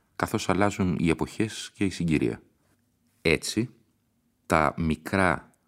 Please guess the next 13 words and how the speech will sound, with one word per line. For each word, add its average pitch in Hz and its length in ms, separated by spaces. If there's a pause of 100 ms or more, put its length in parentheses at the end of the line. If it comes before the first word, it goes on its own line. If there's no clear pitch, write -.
μυθιστορήματα, 87 1000 (140)
μπορούμε 71 340
να 67 100
τα 65 140
πούμε, - 320 (260)
λαϊκά 82 440
μυθιστορήματα, - 840 (560)
αλλά 95 460 (100)
ταυτοχρόνως 101 760
και 104 120
ντοκουμέντα, 92 720 (200)
γιατί 82 280
σαν 82 340